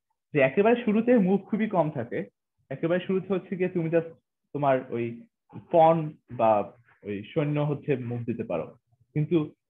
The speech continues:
যত time যায় তত আরো complex হয়। তোমার হচ্ছে গিয়ে অন্যান্য piece বের হয়,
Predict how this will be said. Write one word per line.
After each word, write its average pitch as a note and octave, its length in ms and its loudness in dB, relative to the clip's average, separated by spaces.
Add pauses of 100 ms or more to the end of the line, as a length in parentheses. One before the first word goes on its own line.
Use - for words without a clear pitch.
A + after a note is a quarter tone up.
যত C3+ 220 2
time G3+ 320 4
যায় G3+ 320 2 (100)
তত F#3+ 180 0
আরো F3+ 200 4
complex D3 480 0
হয়। D2+ 120 -6 (160)
তোমার B2 200 -4
হচ্ছে B2+ 260 -8
গিয়ে B2+ 160 -2
অন্যান্য C3 480 0
piece C3+ 300 0
বের A#2 180 4
হয়, A#2 200 0